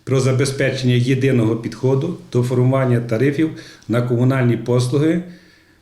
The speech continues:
по Україні. Це і постанова Кабінету Міністрів, і, відповідно, вона передбачає процедуру єдиного підходу нарахування тарифів для всіх комунальних підприємств на всі комунальні послуги.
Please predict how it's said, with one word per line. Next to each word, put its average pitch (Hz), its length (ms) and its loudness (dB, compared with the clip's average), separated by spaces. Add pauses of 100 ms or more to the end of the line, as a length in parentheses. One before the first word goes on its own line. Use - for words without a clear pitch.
(1000)
по 151 440 0
Україні. 117 720 0 (200)
Це 165 180 0
і 165 40 2
постанова 131 460 0
Кабінету 120 460 -2
Міністрів, 160 640 0
і, - 20 0
відповідно, 147 460 0
вона 147 300 0 (380)
передбачає 131 680 0
процедуру 123 880 -2 (540)
єдиного 131 720 0
підходу 151 540 -2
нарахування 127 640 0
тарифів 156 540 0 (140)
для 120 240 -2
всіх 175 360 -2 (140)
комунальних 123 640 -2
підприємств 123 420 -2
на 127 80 0
всі 123 240 -2
комунальні 110 480 -2
послуги. - 460 -12